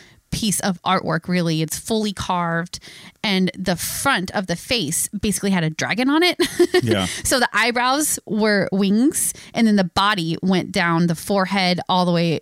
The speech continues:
Speaker 1: down the nose, and the mustache <laughs> was the tail of the dragon. So it's really, really cool how they did that.
Speaker 2: W-, one note on that, 'cause we, we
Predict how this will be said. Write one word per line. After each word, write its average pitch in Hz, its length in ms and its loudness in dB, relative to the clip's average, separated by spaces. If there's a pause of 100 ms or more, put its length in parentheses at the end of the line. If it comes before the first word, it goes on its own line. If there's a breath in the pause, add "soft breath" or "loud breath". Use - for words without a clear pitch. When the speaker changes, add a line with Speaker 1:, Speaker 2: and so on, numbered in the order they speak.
(100)
Speaker 1:
down 170 260 2
the 165 80 4
nose, 175 640 2 (460 loud breath)
and 180 520 2
the 185 380 0
mustache 233 720 2
<laughs> 220 80 0
was 254 160 2
the 202 100 0
tail 185 340 2
of 170 160 -2
the 170 80 -2
dragon. 151 400 -4 (300 loud breath)
So 190 420 0
it's 226 160 0
really, 262 360 2
really 196 240 0
cool 170 440 -2 (260 loud breath)
how 185 120 0
they 170 120 0
did 151 140 -2
that. 78 240 -2
Speaker 2:
W-, 233 200 2 (200)
one 151 360 2
note 143 180 2
on 117 140 2
that, 113 360 0 (200)
'cause 104 140 -2
we, 110 100 2
we 104 260 -2